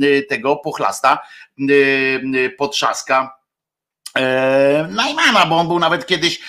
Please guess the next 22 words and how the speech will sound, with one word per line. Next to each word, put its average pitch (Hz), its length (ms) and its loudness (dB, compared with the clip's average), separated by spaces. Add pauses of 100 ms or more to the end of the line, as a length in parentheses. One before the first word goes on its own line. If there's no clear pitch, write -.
(200)
em, 143 200 -4 (180)
bokserem, 196 480 0
o 143 100 -2
którym 180 360 -2
się 156 160 -4
mówiło, 160 560 -2 (280)
o 147 120 -4
którym 214 340 -2
się 185 180 0
mówiło, 175 800 -2
że 110 220 -8
tak 120 220 -4
powiem, 160 440 0
mm, 135 720 -2
że, 139 600 0 (380)
em, 131 840 -2 (240)
że, 139 680 2 (380)
em, 123 460 -8 (180)
jak 135 240 -4
się 127 100 -14
to 113 120 -10
mówi? 107 400 -12